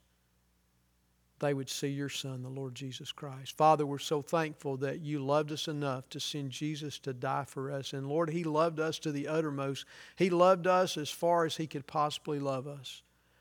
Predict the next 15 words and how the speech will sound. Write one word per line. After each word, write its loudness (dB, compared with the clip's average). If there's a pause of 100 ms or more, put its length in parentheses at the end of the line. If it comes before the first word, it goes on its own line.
(100)
because -6
he -2
went -2
to -4
the -4
cross -8 (760)
and -4
he -2
paid 4
the -6
penalty 0
of -2
our 0
sins. -4
And -4